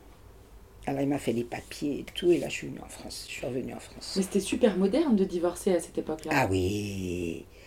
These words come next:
Speaker 1: ça se faisait pas du tout. Et puis en plus, c'est, ça s'appelait le Dischkitsch, il n'y avait pas de divorce. C'était Dischkitsch, c'est une séparation de, de corps, mais c'est tout.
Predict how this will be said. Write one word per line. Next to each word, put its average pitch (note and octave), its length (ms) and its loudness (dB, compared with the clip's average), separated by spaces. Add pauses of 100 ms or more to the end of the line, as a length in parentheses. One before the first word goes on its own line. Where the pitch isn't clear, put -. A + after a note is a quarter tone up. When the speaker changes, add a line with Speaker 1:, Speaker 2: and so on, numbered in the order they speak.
(120)
Speaker 1:
ça - 120 -6
se - 100 -2
faisait F#2+ 220 -4
pas - 180 -8
du F#2 160 -10
tout. E4 420 4 (540)
Et C#3 80 2
puis C3 220 2
en A#2+ 100 -4
plus, G#3+ 220 2
c'est, - 360 0
ça C3+ 120 4
s'appelait D#3 480 6
le C#3 100 6
Dischkitsch, - 920 2
il - 20 -12
n'y A#2+ 60 0
avait A#2+ 100 4
pas F3 180 8
de E3 100 -2
divorce. - 580 -4 (380)
C'était D3 420 4
Dischkitsch, D#3+ 580 4
c'est - 480 0
une D3 80 6
séparation D3 840 8
de, C3+ 220 -2 (440)
de C3+ 140 0
corps, - 480 6 (120)
mais B2+ 580 2 (380)
c'est F3 160 2
tout. C#3 180 -6